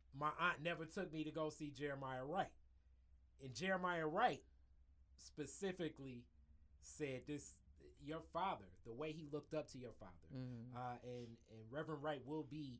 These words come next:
Speaker 1: in attendance May nineteenth, uh, to give words on your father and his impact and the legacy of your father, and, and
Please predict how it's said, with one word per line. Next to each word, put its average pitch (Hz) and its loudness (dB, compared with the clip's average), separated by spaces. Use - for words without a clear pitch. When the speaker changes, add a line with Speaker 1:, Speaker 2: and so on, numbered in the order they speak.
Speaker 1:
in 151 0
attendance 143 -6
May 143 -2
nineteenth, 135 -4
uh, 117 -14
to 151 -10
give 147 -4
words 196 2
on 139 -4
your 120 -2
father 113 -2
and 104 -6
his 139 -4
impact - -2
and 117 -8
the 117 -8
legacy 156 -2
of 104 -6
your 104 -6
father, 95 -10
and, 123 -6
and 117 -8